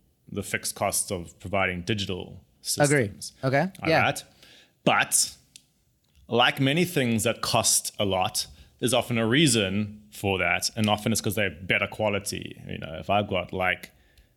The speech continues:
Speaker 1: high, you know, jeans that cost more than my polyester shirt, it's because
Speaker 2: Yeah, it's a,
Speaker 1: the
Speaker 2: it's a
Speaker 1: jean-,
Speaker 2: normal
Speaker 1: the jean-,
Speaker 2: good. Yeah.
Speaker 1: it's, the jeans are better, right? So
Speaker 2: Yeah.
Speaker 1: there's a reason why th-, there's, it's useful to keep the cash system running,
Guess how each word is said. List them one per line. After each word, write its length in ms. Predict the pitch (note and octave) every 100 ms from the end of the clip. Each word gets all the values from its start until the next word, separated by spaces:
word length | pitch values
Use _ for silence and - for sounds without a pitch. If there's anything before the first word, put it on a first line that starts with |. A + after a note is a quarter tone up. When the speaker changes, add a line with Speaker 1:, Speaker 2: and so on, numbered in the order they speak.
| _ _
Speaker 1:
high, 500 | - - G#2+ G#2 - - -
you 40 |
know, 180 | G2 F2 - - _ _ _ _ _ _ _ _ _ _ A#2
jeans 560 | - C3+ A2+ F#2 F#2+
that 140 | A2 -
cost 340 | - G2 -
more 220 | G#2 G2+
than 100 | F#2+
my 120 | F#2
polyester 640 | F2+ - G2 F2+ F2+ - F2+
shirt, 580 | - A#2+ G2+ - - -
it's 120 | -
because 200 | - -
Speaker 2:
Yeah, 120 | E3+
it's 100 | -
a, 60 | F#3+
Speaker 1:
the 100 | F3+
Speaker 2:
it's 80 |
a 80 | G3
Speaker 1:
jean-, 60 | F3+
Speaker 2:
normal 280 | F#3 F#3 E3
Speaker 1:
the 40 |
jean-, 260 | G#3+ C3 G2+
Speaker 2:
good. 100 | F#2+ - - -
Yeah. 280 | G3 C#3+ A2+ -
Speaker 1:
it's, 140 | A#2
the 180 | - A2+
jeans 360 | G2 A2 A2+ G#2+
are 60 |
better, 540 | F#2+ G2 G2+ - - F2
right? 320 | F#2 F#2 G#2 - - -
So 300 | - D3 C#3
Speaker 2:
Yeah. 60 | C3
Speaker 1:
there's 160 | C3
a 60 | C3
reason 340 | C#3+ F3 F3
why 200 | C#3+ B2+
th-, 140 | B2 -
there's, 260 | B2+ A2+ - -
it's 140 | -
useful 720 | A2+ G#2+ D#3 - - A#2 G2+
to 100 | G2
keep 360 | A2+ - A#2+ -
the 80 | G#2+
cash 520 | - A2+ G#2+ G#2 -
system 480 | - G2 - G#2 F#2+
running, 680 | A2+ D#3 F#2 F2 F2 F2